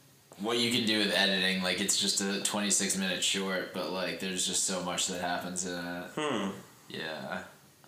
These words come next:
Speaker 1: Um, I enjoyed it. Yeah.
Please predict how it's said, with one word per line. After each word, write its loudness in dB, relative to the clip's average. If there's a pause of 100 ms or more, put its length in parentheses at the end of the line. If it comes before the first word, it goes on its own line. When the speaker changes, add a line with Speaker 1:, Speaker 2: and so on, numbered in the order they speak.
(100)
Speaker 1:
Um, -12 (320)
I -6
enjoyed -4
it. -4 (760)
Yeah. -8